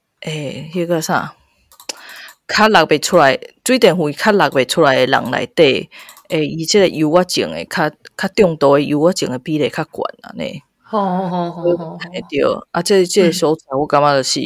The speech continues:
Speaker 1: 真正就是爱靠政府来，来处理啊。
Speaker 2: 嗯，嗯，嗯，嗯，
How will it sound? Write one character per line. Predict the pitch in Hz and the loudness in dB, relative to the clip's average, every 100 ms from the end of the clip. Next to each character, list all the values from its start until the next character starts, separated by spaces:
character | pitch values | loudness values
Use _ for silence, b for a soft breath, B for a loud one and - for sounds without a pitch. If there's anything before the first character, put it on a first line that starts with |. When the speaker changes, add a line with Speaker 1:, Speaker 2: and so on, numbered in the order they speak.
| 110 185 _ _ _ - | -8 -14 _ _ _ -10
Speaker 1:
真 | 151 147 | -8 -2
正 | 185 165 | 2 2
就 | 120 | 0
是 | - 139 | -6 -4
爱 | - 151 | -2 -2
靠 | 143 - 165 | -2 0 0
政 | 156 156 131 | 0 -4 -2
府 | 170 135 | -4 -4
来， | 127 143 139 127 b b b b b - | -4 -6 -6 -14 b b b b b -4
来 | 143 135 | -2 -2
处 | - 160 151 | -4 -6 -4
理 | 151 - | -6 -2
啊。 | 98 80 - 156 _ _ _ | 0 -2 -4 -14 _ _ _
Speaker 2:
嗯， | 233 202 180 | -4 -4 -4
嗯， | 185 175 | -8 -8
嗯， | 175 165 | -10 -12
嗯， | 180 | -14